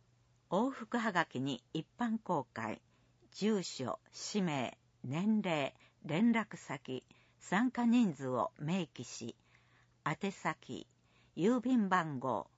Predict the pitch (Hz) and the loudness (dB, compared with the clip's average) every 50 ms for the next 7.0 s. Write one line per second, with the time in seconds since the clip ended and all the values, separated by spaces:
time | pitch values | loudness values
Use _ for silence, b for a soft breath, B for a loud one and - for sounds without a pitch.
0 | _ - 131 - 190 220 247 262 214 233 220 - 170 151 - - 139 139 135 127 | _ -8 -4 0 0 0 0 0 -2 -4 -6 -6 -8 -10 -4 -4 -2 -2 -2 -2
1 | 127 123 117 - b b b b b - 160 156 - - 247 190 233 233 214 156 | 0 0 -2 -2 b b b b b -8 -8 -6 -4 -2 -2 0 2 2 2 2
2 | 131 - 127 - - 131 117 - 131 113 107 - - - b b b b b b | 0 -2 -6 -8 -8 -10 -8 -4 -4 -2 -2 -4 -6 -10 b b b b b b
3 | b b b b b b b - 175 180 233 220 - 214 196 196 190 185 - - | b b b b b b b -4 -2 0 0 -2 0 0 0 0 0 -2 -4 -4
4 | 160 143 - _ - - 202 220 240 247 233 - - 214 214 208 185 170 143 120 | -4 -4 -4 _ -6 -2 0 2 2 2 0 0 0 0 2 2 2 0 -2 -4
5 | - - 127 120 127 - - b b b b b b 139 147 170 220 240 233 - | -6 -4 -4 -4 -4 -4 -6 b b b b b b -2 0 2 2 2 2 0
6 | 240 240 - - 143 123 98 - - - 139 139 - 175 180 - - - 139 135 | -4 -4 -2 0 0 0 0 -2 -6 -8 -6 -2 0 0 0 0 -2 -2 -2 -2